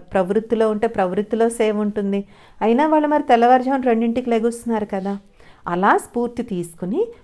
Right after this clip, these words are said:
కొత్త ఏదైతే ఉందో దాన్ని మీరు ప్రయోగంలోకి తీసుకుని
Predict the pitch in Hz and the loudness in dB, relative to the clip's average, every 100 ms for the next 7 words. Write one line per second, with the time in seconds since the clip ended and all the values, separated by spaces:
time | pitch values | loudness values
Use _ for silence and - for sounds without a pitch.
0 | - - 208 - - - 392 339 - _ | -16 -2 -2 -2 -10 2 4 4 -2 _
1 | 196 202 220 220 220 214 185 196 214 196 | 2 2 4 2 4 2 2 2 2 2
2 | - - 190 196 202 208 202 240 508 - | -4 -4 -2 0 2 2 4 4 2 -2
3 | - - - - 202 185 202 208 202 180 | -18 -20 -8 0 2 2 2 0 0 0
4 | 175 349 539 - - _ - 196 190 - | 2 4 4 2 -16 _ -6 -6 -6 -4
5 | 185 269 | 0 0